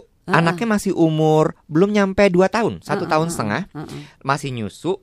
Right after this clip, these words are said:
Speaker 2: lalu kemudian dia tidak punya babysitter dan tidak punya pembantu,
Speaker 1: Heeh.
Speaker 2: jadi dia mesti ngurus semuanya sendiri, suaminya sibuk sekolah.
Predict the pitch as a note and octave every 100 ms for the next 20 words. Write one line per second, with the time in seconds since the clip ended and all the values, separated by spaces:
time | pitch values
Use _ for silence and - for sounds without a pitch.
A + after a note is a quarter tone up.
0 | _ - C3 D#3+ D3 D3 D3 D3 B2 -
1 | A#2 A2 G#2+ G#2 G#2 F3 D#3 A#2+ A2 G2+
2 | - F#2+ F#2 F2+ D#2+ D#2 D#2 E3+ - G3+
3 | - F3 C#3 D3+ D3+ D#3 C#3 C3+ C3+ -
4 | A#2+ G#2+ G2+ G2+ F2+ E2+ D#3 G3 _ -
5 | - C3+ A#2 A#2+ D#3 - A#2+ - - D#2+
6 | D2+ -